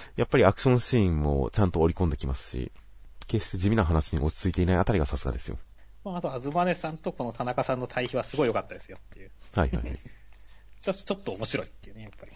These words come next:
Speaker 2: <laughs> 厄介かよっていうね。
Speaker 1: はいはいはい。
Speaker 2: 東根さんもな、本当にキャラがぶれないなって思いますよっていう。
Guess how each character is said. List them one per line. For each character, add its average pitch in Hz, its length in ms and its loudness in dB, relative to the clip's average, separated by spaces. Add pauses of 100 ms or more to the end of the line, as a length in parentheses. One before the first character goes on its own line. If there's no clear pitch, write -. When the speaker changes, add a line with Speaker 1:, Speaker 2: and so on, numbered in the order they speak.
(220)
Speaker 2:
<laughs> - 280 -6
厄 - 200 -4
介 - 180 -2
か 113 100 -4
よ - 80 -8
っ - 140 -20
て - 80 -18
い - 40 -20
う - 40 -20
ね。 - 60 -20 (260)
Speaker 1:
は 82 120 2
い 65 40 -2
は 64 60 -6
い - 20 -4
は 64 60 -6
い。 - 40 -12 (500)
Speaker 2:
東 240 220 -10
根 220 80 -10
さ 123 140 -8
ん 107 300 -12
も 117 140 -8
な、 110 60 -10
本 147 140 -10
当 160 120 -12
に 151 60 -10
キ - 100 -10
ャ 180 40 -2
ラ 147 100 2
が 107 100 -6
ぶ 104 120 -10
れ 135 100 0
な 123 100 0
い 107 40 -8
な 110 60 -2
っ - 100 -14
て 95 80 -14
思 87 100 -16
い - 20 -18
ま 90 80 -16
す - 100 -18
よ - 60 -20
っ - 340 -20
て 320 60 -6
い 285 140 -8
う。 185 40 -4